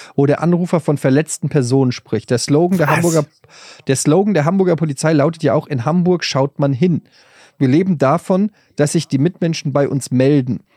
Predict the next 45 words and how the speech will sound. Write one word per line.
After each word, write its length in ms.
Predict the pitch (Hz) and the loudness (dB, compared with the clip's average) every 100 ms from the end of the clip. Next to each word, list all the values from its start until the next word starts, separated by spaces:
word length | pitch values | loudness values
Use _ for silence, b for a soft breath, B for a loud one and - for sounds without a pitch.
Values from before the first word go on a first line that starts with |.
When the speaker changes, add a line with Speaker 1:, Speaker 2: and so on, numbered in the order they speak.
| _ | _
Speaker 1:
Lieber 300 | 147 180 202 | -2 0 2
werde 180 | 165 156 | 2 0
ich 140 | 143 | 0
hundertmal 640 | 196 202 208 - 147 156 175 | 0 2 0 0 0 0 0
zu, 320 | - - 185 | -2 0 0
nach 160 | 151 123 | 0 0
subjektivem 540 | 170 175 151 170 151 | 0 -2 -2 -2 0
Empfinden, 400 | 135 - 151 - | 0 -2 -4 -4
unwichtigen 540 | - 220 233 - 135 127 | 0 2 2 0 -2 0
Sachen 300 | 120 120 120 | 0 0 0
gerufen, 440 | 120 123 135 165 | -2 -4 -4 -4
als 200 | - 151 | -2 -2
dass 160 | - 151 | -2 -2
der 140 | 156 | 0
Bürger 280 | 135 160 165 | 0 2 2
sich 180 | 147 139 | 0 0
nicht 180 | 143 - | -2 -2
traut, 360 | - 143 165 - | -2 0 0 -2
die 60 | |
Polizei 460 | 131 123 107 - 120 | -2 -2 -2 -2 -2
zu 140 | - | -2
rufen 280 | 123 127 - | -2 -2 -2
und 100 | 131 | 0
dann 140 | 131 135 | 0 0
etwas 260 | 120 131 | -2 -4
passiert. 460 | - 131 - 123 104 | -4 -6 -2 0 2
Speaker 2:
Mhm. 420 | 85 69 73 113 | 0 -2 0 2
Speaker 1:
Ich 100 | 185 | 0
kann 140 | - 165 | 0 -2
natürlich 380 | 156 180 175 | 0 0 0
nur 100 | 170 | 0
für 120 | 160 143 | 0 2
mich 220 | 180 131 | 2 2
und 60 | |
meine 200 | 147 147 | 2 2
unmittelbaren 600 | 147 190 185 165 143 143 | 2 2 2 0 0 0
Kollegen 340 | 139 131 147 185 | 0 2 2 0
sprechen, 380 | - 165 - - - | -2 -4 -4 -8 -4
aber 240 | 131 131 | -2 0
wir 120 | 135 160 | 2 0
sind 200 | 143 - | -2 -2
immer 200 | 185 185 | 0 2
dankbar 400 | 156 135 139 - | 2 0 -2 -4
für 160 | 127 131 | -2 -4
Bürgerhinweise. 920 | 107 117 110 104 110 104 98 95 - | 0 0 0 -2 -2 0 0 -2 -6